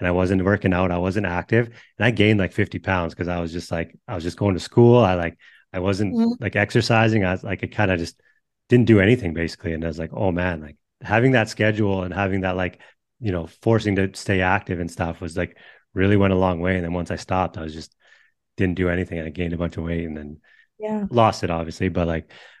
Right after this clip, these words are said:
Speaker 1: what was that like for you? Like, when you were finished, between, like, finishing school and playing to, like, where you are now, like, how,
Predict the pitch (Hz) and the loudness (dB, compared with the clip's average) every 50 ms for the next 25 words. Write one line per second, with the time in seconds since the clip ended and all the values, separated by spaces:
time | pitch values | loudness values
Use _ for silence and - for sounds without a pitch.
0 | _ - - 107 110 117 107 98 113 104 101 104 104 101 - - 101 90 90 95 | _ 0 4 6 6 6 6 6 4 4 4 2 0 0 0 -2 0 0 2 2
1 | 98 101 101 98 92 90 87 90 - - - - _ _ _ _ - 156 110 104 | 4 4 2 2 0 0 -2 -4 -6 -8 -16 -20 _ _ _ _ -10 -2 2 2
2 | 98 95 92 92 90 101 110 120 117 - 98 87 87 92 90 - - - - - | 2 4 2 2 4 4 4 4 4 2 -2 0 0 -2 -2 -2 -4 -4 0 4
3 | 143 147 143 135 120 104 95 - _ _ _ _ _ _ - 123 110 110 - - | 4 6 6 6 4 2 2 -2 _ _ _ _ _ _ 0 2 2 2 0 -2
4 | 104 95 - - - 104 98 98 98 92 - - 101 98 92 90 90 87 - - | -6 -6 -4 0 2 2 2 2 2 0 0 2 2 2 2 2 0 -2 -4 -4
5 | 92 87 87 - _ - - 101 95 92 90 90 90 87 80 90 90 90 90 87 | -4 -4 -4 -6 _ -6 -2 0 0 2 0 0 -2 -2 -2 -2 0 0 0 -2
6 | 85 82 80 - - - 107 101 101 110 - | -2 -4 -8 -8 -2 0 2 2 2 -2 -4